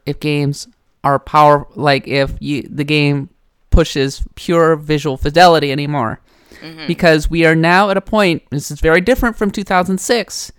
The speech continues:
Speaker 1: where the most popular games can be the simplest looking games.
Speaker 2: Absolutely.
Speaker 1: See Stardew Valley
Speaker 2: Undertale.
Speaker 1: as just one example. So many games now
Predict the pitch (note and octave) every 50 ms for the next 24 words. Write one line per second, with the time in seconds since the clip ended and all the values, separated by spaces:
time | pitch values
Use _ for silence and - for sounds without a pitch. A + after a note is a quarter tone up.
0 | _ _ _ _ _ _ _ - D#3+ E3+ F3 E3+ E3 D#3+ D#3+ D#3 D3+ - _ -
1 | D3 E3 E3+ F3+ F3+ F#3 G3+ - - - G3 F3 F3+ - - F#3+ F#3+ F#3+ F#3+ A3
2 | A3+ A3 G3+ F#3+ F#3 F#3 - - - _ _ _ _ _ _ _ _ - - -
3 | F#3 F3 E3+ E3+ E3 E3 F3 F3 - _ _ D#3+ D3+ F3 E3+ E3 E3 E3+ E3+ -
4 | - - E3 - - A#3+ A#3+ - - F#3+ D3+ - - C3+ - - B2 - F2 F#2
5 | D2 - - - - - - _ _ - - - D3+ - - - D#3 E3+ D3+ D3
6 | D3 D3+ - D#3 D#3 D#3 D#3 D#3+ F3+ F#3+ _ - - - - - - F2 G2 C3
7 | D3 D#3 D#3 E3 F3 G3+ G3+ D#3+ A#2 A2+ - - _ _ _ _ _ _ _ _
8 | _ _ _ _ _ _ _ _ _ _ _ _ _ _ _ - - B2+ - C3+
9 | B2+ B2+ C#3 C#3 C#3+ - - C#3 B2 C#3+ - - - - D#3 D3 D3 D3 E3+ E3+
10 | - - G#3 G#3+ G3+ - G#2+ F#2+ - - _ _ _ _ _ - - - - -
11 | E3+ E3 E3+ F3 F#3 F#3 F#3 F#3 F3+ E3+ E3+ E3 D#3+ D#3+ D#3 D#3 D3+ D#3 D#3+ E3+
12 | - - - - _ _ _ _ _ _ _ _ _ _ _ _ - F3+ E3 D#3
13 | D3+ D3+ D3+ D3 D3+ D3+ -